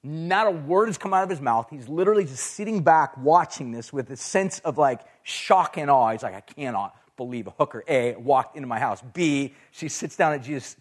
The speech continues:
feet. C, she's crying. D, she's pouring out this really costly ointment. F, where in the world did she get the money to buy that ointment? She must have really had a very big week, but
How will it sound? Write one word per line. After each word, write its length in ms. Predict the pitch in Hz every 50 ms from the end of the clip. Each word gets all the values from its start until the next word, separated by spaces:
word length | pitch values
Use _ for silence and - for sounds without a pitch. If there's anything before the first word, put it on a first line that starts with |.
| _
feet. 220 | - 156 135 120 -
C, 560 | - - - 262 233 214 190 175 165 165 151
she's 200 | - - 147 -
crying. 400 | - - 165 147 139 135 143 139 - - - _ _ _ 139 127 -
D, 360 | - 277 269 240 202 175 165
she's 200 | - - 180 -
pouring 380 | - - - 214 214 208 196
out 180 | 190 185 175 151
this 160 | 139 123 - - - 123
really 260 | 143 175 233 254 240 214
costly 680 | - - - 202 190 170 - - 202 185 165 156 - - -
ointment. 500 | 175 175 185 196 170 147 143 143 143 _ _ _ _ _ _ _ _ _ _ _ _ _ _ _ _ _ -
F, 340 | 254 277 208 175 185 - -
where 180 | 196 240 262
in 80 | 254 214
the 60 | 175
world 200 | 170 220 226 202
did 60 | -
she 60 | - 170
get 160 | 143 - -
the 60 | 175
money 240 | 175 190 208 214 196
to 60 | 165
buy 280 | 139 - 180 185 220 226
that 160 | 202 180 156
ointment? 280 | 147 151 147 151 151
She 100 | - 202
must 180 | 185 208 190 -
have 200 | 151 131 - - _ _ 139 _ _ _ _ _ _ _ _ _
really 680 | _ 139 147 156 185 247 285 311 294 247 202 185 160 - _ _ _ _ -
had 240 | - 196 165 160 165
a 80 | 160 147
very 240 | 131 165 160 156
big 320 | 143 117 - 165 156 135 120
week, 240 | 139 151 156 143 131
but 240 | - - - -